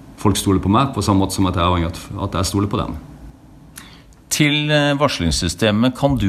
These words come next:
Speaker 2: garantere at denne granskingen blir god nok, slik at dere får fram mørketallene og gjør vilkårene for varsling om seksuell trakassering,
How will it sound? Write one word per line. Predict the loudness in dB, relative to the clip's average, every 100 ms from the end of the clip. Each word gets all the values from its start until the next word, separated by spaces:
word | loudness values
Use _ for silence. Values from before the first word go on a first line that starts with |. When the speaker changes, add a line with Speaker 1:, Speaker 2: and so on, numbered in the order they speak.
| 2
Speaker 2:
garantere | 2 0 -4 -2 0 -2
at | 0
denne | 0 0 0 -2 -2
granskingen | 0 0 -2 -4 -4 -2 0 -2
blir | -2 -2 0 -2 -2
god | -4 -2 -2
nok, | -4 -6 -6
slik | -2 -2 -2
at | -4 -2
dere | 0 0 -2 -8 -20 -8
får | -4 -4
fram | 0 0 2
mørketallene | 0 -2 -8 -8 -4 -2 -2 -2 -4
og | -4 -2 -2 0
gjør | 0 -2 -2
vilkårene | -4 -2 -2 -2 -2
for | -4 -4
varsling | -4 -4 -4
om | -4 -4
seksuell | -6 -4 -6
trakassering, | -6 -6 -4 -2 -2